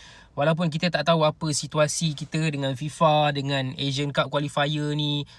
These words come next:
dengan cerita, uh, disqualified ke, uh, match lawan Vietnam tukar jadi tiga kosong kalah ke apa ke,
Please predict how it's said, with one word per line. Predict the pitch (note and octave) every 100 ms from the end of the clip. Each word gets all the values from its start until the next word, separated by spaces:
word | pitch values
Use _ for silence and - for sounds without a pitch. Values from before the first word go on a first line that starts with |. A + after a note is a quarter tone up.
| -
dengan | B2+ B2+
cerita, | C3+ D3+ C#3+ D3+
uh, | D3 C#3+ C#3 B2+
disqualified | C3 B2+ C#3 C#3+ - C#3+ C3
ke, | D3 D3 D3 C#3+ D3
uh, | - B2
match | C3 C3+
lawan | C#3+ C#3 C3+
Vietnam | C3 C#3+ D3 C#3
tukar | C#3 - C#3
jadi | C#3 C#3
tiga | C#3 C3+
kosong | C3+ C3+ C#3+
kalah | C#3 C#3+ C#3
ke | C#3 C#3
apa | D3 C3+
ke, | G#3+